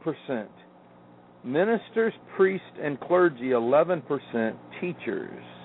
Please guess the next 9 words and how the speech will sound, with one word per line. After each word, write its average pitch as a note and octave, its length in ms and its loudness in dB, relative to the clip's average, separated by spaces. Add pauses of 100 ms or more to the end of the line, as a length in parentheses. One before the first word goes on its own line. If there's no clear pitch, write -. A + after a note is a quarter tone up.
(1400)
fourteen A2+ 560 -2
percent. G2 520 -10 (1700)
The - 60 -4 (160)
top F3 300 6
leaders A2+ 500 0
of G2 100 -10
just B2 280 -2
about A2+ 300 2
every B2+ 380 2